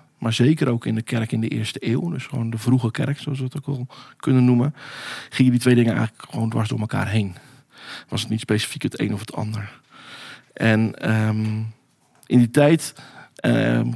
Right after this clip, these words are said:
kende men ook wat ze een agape-maaltijd noemden. Zegt iemand van jullie dat wat? Ooit wel eens? Ze worden nog steeds, eh, gehouden, hè? Liefdesmaaltijden. Ze zijn bedoeld dat iedereen wat meeneemt.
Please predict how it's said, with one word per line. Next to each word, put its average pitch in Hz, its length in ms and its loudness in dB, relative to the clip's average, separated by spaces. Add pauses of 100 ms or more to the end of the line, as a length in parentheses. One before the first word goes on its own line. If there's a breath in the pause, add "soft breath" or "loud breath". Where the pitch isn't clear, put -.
kende 151 300 6
men 127 160 8
ook 123 140 4
wat 123 120 4
ze 135 140 4
een 113 160 4
agape-maaltijd 113 1700 0
noemden. 113 520 0 (640 loud breath)
Zegt - 380 -6
iemand 131 260 0
van 131 140 -2
jullie 127 180 2
dat 123 160 -2
wat? 123 200 -2 (440 soft breath)
Ooit - 200 -8
wel 104 80 -4
eens? - 240 -8 (960 soft breath)
Ze - 160 -6
worden 120 180 0
nog 110 120 -4
steeds, 127 320 -2
eh, 113 140 -2
gehouden, 120 440 2
hè? 123 80 2
Liefdesmaaltijden. 113 1040 -2 (1160 loud breath)
Ze 117 120 -2
zijn 117 300 4
bedoeld 139 600 4 (1200 soft breath)
dat - 140 -6
iedereen 120 240 4
wat 110 100 0
meeneemt. 120 480 4